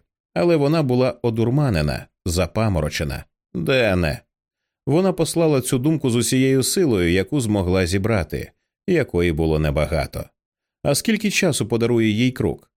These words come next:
Вона відчула, як її затоплює відчай, підмиваючи навіть ті невеличкі залишки волі до спротиву, які ще залишилися. Все, чого вона хотіла, це застебнути штани, залізти знову до пікапа і заснути. Проте вона спробувала ще раз.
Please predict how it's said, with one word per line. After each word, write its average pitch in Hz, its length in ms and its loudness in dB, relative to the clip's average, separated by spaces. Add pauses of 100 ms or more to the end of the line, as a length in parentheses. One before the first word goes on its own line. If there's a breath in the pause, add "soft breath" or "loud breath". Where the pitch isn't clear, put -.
(380)
Вона 107 240 2
відчула, 123 460 0
як 107 240 0
її 107 240 2
затоплює 101 640 0
відчай, 110 480 0
підмиваючи 104 720 0
навіть 101 300 2
ті - 240 -4
невеличкі 101 540 0
залишки 95 520 0
волі 127 380 0
до 104 260 0
спротиву, 76 720 -2 (300)
які 131 320 0
ще 92 200 -2
залишилися. 80 800 -2 (680)
Все, 202 220 0
чого 135 260 0
вона 131 200 0
хотіла, 131 460 0
це 135 200 -2
застебнути 110 580 0
штани, 90 480 -2 (320 soft breath)
залізти 180 460 0
знову 131 280 2
до 113 120 0
пікапа 120 460 -2
і 120 200 -2
заснути. 110 680 -2 (360)
Проте 185 280 2
вона 127 240 2
спробувала 98 600 0
ще 85 280 0
раз. - 320 -6